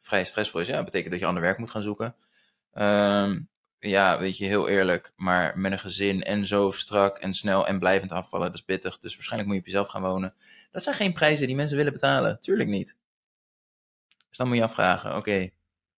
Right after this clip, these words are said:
welke prijs wil ik betalen? Wil ik mijn gezin wegdoen of wil ik accepteren dat het afvallen iets langzamer gaat? Maar daardoor wel een stuk duurzamer is, daardoor vol te houden is. Alles heeft een prijs. Zelfstandig afvallen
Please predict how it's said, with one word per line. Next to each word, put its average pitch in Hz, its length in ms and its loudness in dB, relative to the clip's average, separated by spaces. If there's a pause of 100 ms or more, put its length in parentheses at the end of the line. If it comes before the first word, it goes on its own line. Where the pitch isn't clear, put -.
(120)
welke 110 220 0
prijs 104 260 -2
wil 92 80 -4
ik 92 80 -6
betalen? 120 480 2 (380)
Wil 110 100 -6
ik - 60 -6
mijn 104 120 -8
gezin 120 240 2
wegdoen 131 460 0
of 107 120 -8
wil 113 100 4
ik 117 100 0
accepteren 98 460 0
dat 87 100 -2
het 98 120 -8
afvallen - 400 -10
iets - 180 -10
langzamer 101 500 -10
gaat? - 380 -20 (480)
Maar 85 120 -10
daardoor 95 220 0
wel 98 240 4
een 87 60 -4
stuk 90 180 -10
duurzamer 92 440 -2
is, 90 140 -6
daardoor 90 240 -4
vol 87 180 -2
te 101 80 -10
houden 92 280 -4
is. - 220 -14 (1900)
Alles 92 240 4
heeft - 160 -10
een - 60 -6
prijs. - 440 -10 (1080)
Zelfstandig 104 540 -2
afvallen 90 500 2